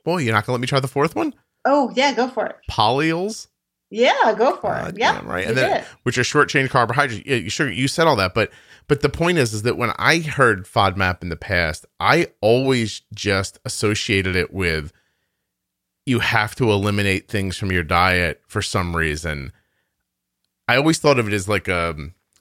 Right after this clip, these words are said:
Speaker 1: what am I trying to say? Uh, not as a specific thing, but an idea. But it's a s-, it's a specific idea,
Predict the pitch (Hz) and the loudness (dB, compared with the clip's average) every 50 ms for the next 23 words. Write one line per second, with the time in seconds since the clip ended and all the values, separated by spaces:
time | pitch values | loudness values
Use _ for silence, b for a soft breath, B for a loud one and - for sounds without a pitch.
0 | _ _ _ - 123 120 120 117 107 - 110 101 90 80 85 - - 113 82 - | _ _ _ -14 -10 -6 -6 -6 -6 -4 -4 -4 -4 -4 -6 -8 -6 -4 -4 -4
1 | - - - _ _ _ _ _ _ _ _ _ _ - 95 101 95 95 95 92 | -6 -8 -10 _ _ _ _ _ _ _ _ _ _ -4 -2 0 2 2 2 2
2 | 90 78 - - - 120 120 117 120 131 135 131 120 123 110 - - 117 107 - | 0 -2 -4 -6 -4 0 2 4 4 4 4 2 2 -2 -4 -4 -4 -4 -4 -2
3 | - 117 - - 104 95 - - 117 110 104 101 92 95 90 82 85 82 78 76 | -2 -2 0 0 0 -2 0 2 2 4 4 4 2 0 0 0 0 0 -2 -2
4 | 73 - 78 71 53 50 - - - _ _ _ _ _ _ _ _ _ _ - | 0 0 0 0 0 -2 -8 -14 -16 _ _ _ _ _ _ _ _ _ _ -2
5 | 101 - - 139 - - 202 - - - - _ - 143 - - 113 101 - - | 0 2 0 0 2 2 0 0 -2 -6 -12 _ -6 -6 -4 -2 -4 -4 -4 -6
6 | - - 104 - - - 196 - - - - - 55 53 50 50 50 50 50 50 | -6 -6 -6 -4 0 0 0 0 0 -2 -6 -4 -6 -6 -6 -8 -10 -10 -10 -10
7 | 50 - | -12 -12